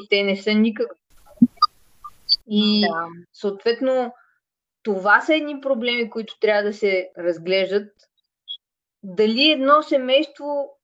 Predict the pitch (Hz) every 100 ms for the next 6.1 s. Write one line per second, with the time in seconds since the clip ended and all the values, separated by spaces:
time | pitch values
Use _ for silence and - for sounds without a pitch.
0 | _ _ _ - 233 214 - 226 214 208
1 | 240 262 226 196 180 220 269 302 - -
2 | 196 202 220 269 311 320 _ _ _ -
3 | 196 233 233 269 269 214 226 240 240 226
4 | 214 220 233 - 320 240 202 220 214 214
5 | 190 143 - - 214 196 190 - 202 254